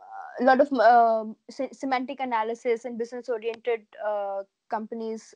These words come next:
small startups. So the, so the, in Netherlands, actually, currently there's a lot of startup culture going on, and sta-, startups which are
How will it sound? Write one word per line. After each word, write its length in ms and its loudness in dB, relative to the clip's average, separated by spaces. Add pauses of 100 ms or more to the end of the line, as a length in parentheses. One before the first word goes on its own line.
small 360 4
startups. 480 2 (220)
So 100 -12
the, 280 -2
so 260 0
the, 300 6
in 200 -2
Netherlands, 340 -2
actually, 300 -2
currently 380 -4
there's 160 -4
a 60 -4
lot 120 2
of 60 -4
startup 360 -6
culture 460 -4
going 240 -8
on, 220 -8
and 100 -6 (100)
sta-, 360 -4 (100)
startups 460 -6
which 220 -8
are 140 0